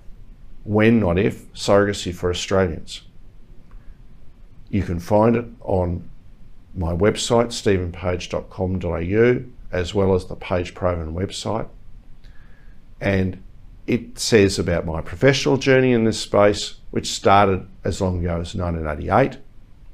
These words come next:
and my personal journey with infertility and surrogacy. But it,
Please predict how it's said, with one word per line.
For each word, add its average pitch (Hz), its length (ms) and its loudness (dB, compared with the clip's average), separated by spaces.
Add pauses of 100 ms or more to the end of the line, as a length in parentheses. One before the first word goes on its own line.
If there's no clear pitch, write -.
(800)
and 95 480 0 (920)
my 87 200 -4
personal 131 560 2
journey 92 560 0
with 95 260 -4
infertility 92 880 -2 (400)
and 87 220 -4
surrogacy. 85 680 -4 (1040)
But 87 260 -2 (140)
it, - 140 -6